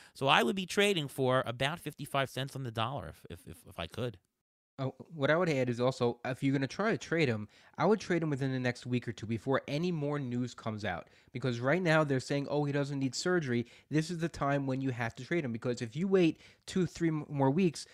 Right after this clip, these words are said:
Speaker 2: some more news may come out saying that he's not progressing the way he wants, and then he may really opt for surgery, and then you're gonna be really in trouble because you're not gonna get any,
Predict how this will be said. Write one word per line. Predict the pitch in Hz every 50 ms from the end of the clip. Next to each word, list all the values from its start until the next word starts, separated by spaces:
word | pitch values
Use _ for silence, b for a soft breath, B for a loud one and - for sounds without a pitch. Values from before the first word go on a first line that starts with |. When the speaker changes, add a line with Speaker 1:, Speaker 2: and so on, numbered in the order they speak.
| b b b b
Speaker 2:
some | - - 165 165 160
more | 156 147 147
news | 143 147 160 175 165
may | 156 143 131
come | - - 131 120
out | 123 120 110
saying | - 135 131 127
that | 123 117
he's | 117 113 113
not | 123 127 139 -
progressing | - 156 139 139 135 - 147 139
the | 131
way | 131 131 131
he | 123 127
wants, | 127 139 180 196 170 139 147 143 - B B B B B
and | - 135
then | 131 131
he | 131
may | 131 135 139 135 135 135
really | 123 135 139 135 131 127 -
opt | 117 120 123 -
for | - 123
surgery, | - - 196 190 160 139 131 120
and | 120 123
then | 151 196 226
you're | 226 214 170
gonna | 165 143
be | 131 135 120
really | 120 127 120 117 110
in | 107 110
trouble | - - 110 107
because | 113 135 131 - 139 135 135 B B B B B
you're | 151 151
not | 160 165
gonna | - 175 170
get | 156 165 156
any, | 165 185 214 226 190